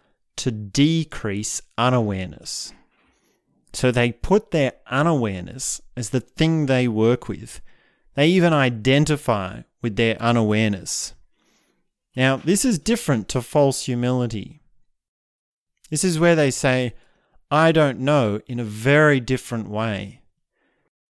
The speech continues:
They're doing this as a path. They're doing this as a practice.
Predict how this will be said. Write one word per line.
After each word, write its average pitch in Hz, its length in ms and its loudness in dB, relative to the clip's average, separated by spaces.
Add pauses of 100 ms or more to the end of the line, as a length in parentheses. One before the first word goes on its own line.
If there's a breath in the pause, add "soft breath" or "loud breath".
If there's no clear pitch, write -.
(360)
They're 151 100 0
doing 196 300 4
this 190 180 2
as 131 200 -4
a 120 60 -4
path. - 760 -2
They're 117 140 -8
doing 170 280 0
this 165 160 0
as 127 180 -4
a 110 60 -6
practice. - 920 -4